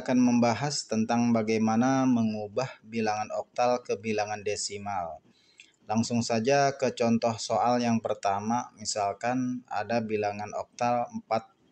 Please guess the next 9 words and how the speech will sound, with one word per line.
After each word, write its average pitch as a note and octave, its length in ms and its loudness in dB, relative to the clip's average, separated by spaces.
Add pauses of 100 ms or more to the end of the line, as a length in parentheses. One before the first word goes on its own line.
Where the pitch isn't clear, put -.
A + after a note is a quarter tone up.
delapan G#2 480 -4
puluh B2 320 -2
basis G#2 320 -2
delapan, A2+ 560 -4 (640)
ingin C#3 320 2
dikonversi B2+ 880 2
ke C3 240 4
bilangan A2+ 560 2
desimal, A#2+ 720 -2